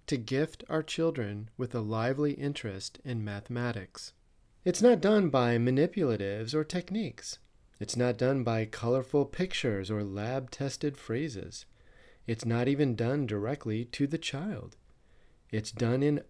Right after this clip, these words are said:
us. We parents and teachers need to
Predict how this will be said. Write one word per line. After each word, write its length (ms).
us. 600
We 300
parents 580
and 160
teachers 520
need 280
to 300